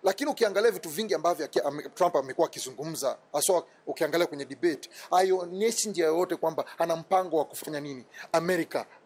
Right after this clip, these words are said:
great again. Lakini Marekani inaonekana wamechoka, kama jinsi walivyompigia Obama kura. Raundi hii pia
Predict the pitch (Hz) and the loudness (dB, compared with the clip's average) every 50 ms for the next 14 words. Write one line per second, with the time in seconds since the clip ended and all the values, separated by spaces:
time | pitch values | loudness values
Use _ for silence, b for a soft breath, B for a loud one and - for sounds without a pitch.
0 | - - - - 175 170 - 147 151 180 262 220 143 117 - B B B 370 339 | -20 -8 -2 0 0 0 0 -2 0 2 2 2 0 -2 -8 B B B -4 -2
1 | 415 403 - 302 330 311 277 254 247 247 240 - 285 320 370 381 349 330 285 220 | -2 0 0 -2 -2 0 2 4 4 2 2 2 2 2 2 2 -2 -4 -4 -2
2 | 185 185 185 180 175 - 240 240 214 202 185 180 170 - 302 320 285 - - 175 | -2 -2 -2 -2 -2 0 0 2 2 0 0 0 0 2 2 0 0 -2 -2 -2
3 | 175 214 - - _ _ - - - 254 277 294 214 190 247 - 233 202 175 160 | -2 -2 -4 -8 _ _ -16 -4 0 0 0 0 -2 -4 -2 0 0 0 0 -2
4 | 175 175 160 170 160 165 214 196 165 170 185 175 160 143 - - 180 170 143 117 | -4 -6 -6 -10 -2 0 2 2 4 4 4 2 2 -2 -4 -4 -4 -2 -2 -4
5 | - B B B B - - 202 208 202 196 226 247 240 208 190 - 214 208 175 | -8 B B B B 0 0 0 0 0 -2 -2 -2 -2 -2 -4 -4 -2 -2 0
6 | 143 127 | -2 -2